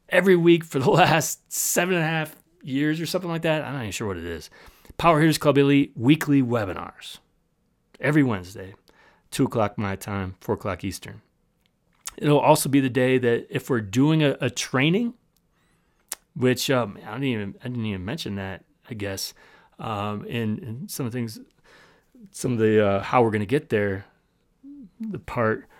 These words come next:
um, I'm gonna do trainings every three months. And so first we'll do it within the Power Hitters Club Elite community,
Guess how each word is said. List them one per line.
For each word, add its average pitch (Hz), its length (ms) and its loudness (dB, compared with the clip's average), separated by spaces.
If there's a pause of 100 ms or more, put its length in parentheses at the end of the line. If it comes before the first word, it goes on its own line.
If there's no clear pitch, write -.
(220)
um, 113 180 -2
I'm 131 80 2
gonna 156 120 4
do 139 200 6
trainings 139 460 0
every 139 180 0
three 127 240 -2
months. 107 420 -4 (1200)
And 117 520 2
so 117 720 6
first - 300 2
we'll 131 100 2
do 127 300 6
it 120 200 4
within 131 300 0
the 113 60 0
Power 127 260 0
Hitters 117 180 -2
Club 113 200 -4
Elite 120 420 0 (840)
community, 151 640 2